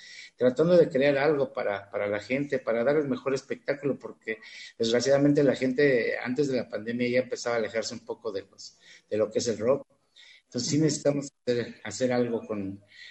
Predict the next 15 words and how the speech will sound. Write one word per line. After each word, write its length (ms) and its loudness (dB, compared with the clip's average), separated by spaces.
con 160 0
las 180 2
bandas, 340 2
tanto 200 2
las 220 4
bandas 320 2
como, 520 -2
este, 560 -10
como 160 0
los 180 0
organizadores, 760 0
tratar 360 -4
de 120 -2
llevar 240 0
un, 280 -8